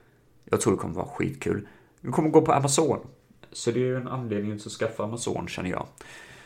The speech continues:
Och sen då så har vi också Furiosa,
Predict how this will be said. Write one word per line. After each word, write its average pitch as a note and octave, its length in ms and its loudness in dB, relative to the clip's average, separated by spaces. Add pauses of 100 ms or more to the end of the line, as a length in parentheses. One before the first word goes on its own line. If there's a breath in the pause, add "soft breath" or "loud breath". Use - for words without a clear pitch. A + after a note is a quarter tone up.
(460 loud breath)
Och C3+ 140 2
sen C#3 360 4
då F#2+ 420 4
så - 320 -2
har F2+ 240 -2
vi F2 260 -4
också - 600 -4
Furiosa, A2+ 840 4